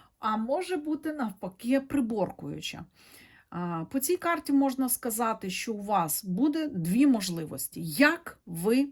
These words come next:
зреагуєте на якийсь конфлікт, на якусь сварку, на якесь слово.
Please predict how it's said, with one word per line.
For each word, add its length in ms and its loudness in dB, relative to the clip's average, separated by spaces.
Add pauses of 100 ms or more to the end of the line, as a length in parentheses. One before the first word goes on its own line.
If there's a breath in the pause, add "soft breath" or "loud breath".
(240)
зреагуєте 1000 0 (500 loud breath)
на 140 2
якийсь 600 2 (360)
конфлікт, 640 -4 (200)
на 160 -2
якусь 500 -2 (100)
сварку, 720 -2 (120)
на 160 -6
якесь 600 -6 (140 soft breath)
слово. 520 -2